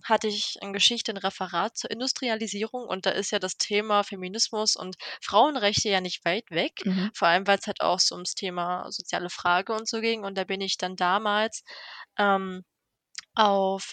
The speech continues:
Speaker 1: den Frauenbildungsverein gestoßen. Der wurde ja in Leipzig gegründet, achtzehnhundertfünfundsechzig.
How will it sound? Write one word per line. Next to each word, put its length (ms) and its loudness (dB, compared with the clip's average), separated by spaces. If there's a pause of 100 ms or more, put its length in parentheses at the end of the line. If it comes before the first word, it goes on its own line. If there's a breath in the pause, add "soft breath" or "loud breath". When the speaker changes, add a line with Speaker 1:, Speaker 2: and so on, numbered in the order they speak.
Speaker 1:
den 140 -4
Frauenbildungsverein 1200 2
gestoßen. 540 -2
Der 100 -2
wurde 220 0
ja 80 4
in 80 -2
Leipzig 400 4
gegründet, 520 -2
achtzehnhundertfünfundsechzig. 1040 -2